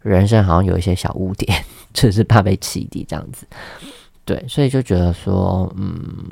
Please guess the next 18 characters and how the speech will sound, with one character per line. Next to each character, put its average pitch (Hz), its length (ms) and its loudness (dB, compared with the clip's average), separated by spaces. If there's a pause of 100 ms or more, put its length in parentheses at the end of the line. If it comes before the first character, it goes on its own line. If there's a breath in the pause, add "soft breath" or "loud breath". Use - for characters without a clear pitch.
(260)
那 139 160 0
我 90 120 -2
只 - 140 -10
能 73 100 -8
选 - 200 -8
择 - 100 -10
支 - 240 -6
持， - 340 -8 (220)
或 123 180 -2
是 113 140 0
我 92 180 2
用 101 200 2
我 95 160 -2
其 - 200 -8
他 90 200 0
方 - 240 -2
式 - 160 -6
去 - 340 -6